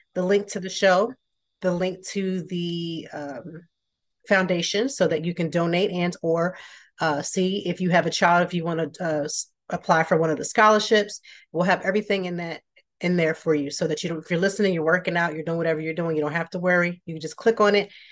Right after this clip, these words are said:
and support. Is there anything else you would like to say as we end this podcast episode?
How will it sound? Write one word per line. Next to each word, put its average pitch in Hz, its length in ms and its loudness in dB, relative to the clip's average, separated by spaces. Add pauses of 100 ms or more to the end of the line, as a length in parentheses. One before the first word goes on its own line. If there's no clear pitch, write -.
(140)
and 175 160 -2
support. - 560 -2 (420)
Is 190 140 0
there 202 100 6
anything 226 300 6
else 202 200 2
you 214 60 -2
would 180 80 -4
like 185 180 0
to 196 80 -12
say 196 380 -2
as 165 180 -6
we 175 140 -8
end 180 260 -4 (120)
this 185 200 -6
podcast 185 480 -4
episode? 208 440 -6